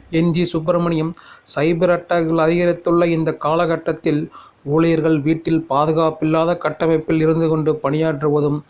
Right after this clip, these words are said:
தகவல் திருட்டுக்கு வழிவகுக்கும். இதை எந்த நிலையிலும் அனுமதிக்க முடியாது" என தெரிவித்துள்ளார்.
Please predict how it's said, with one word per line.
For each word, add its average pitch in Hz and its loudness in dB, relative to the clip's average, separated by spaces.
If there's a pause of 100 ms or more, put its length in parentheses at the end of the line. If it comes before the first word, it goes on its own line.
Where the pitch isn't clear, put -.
(360)
தகவல் 156 0
திருட்டுக்கு 143 -2
வழிவகுக்கும். 151 0 (380)
இதை 143 2
எந்த 160 2 (160)
நிலையிலும் 170 2
அனுமதிக்க 165 0
முடியாது" 160 2
என 156 0
தெரிவித்துள்ளார். 131 0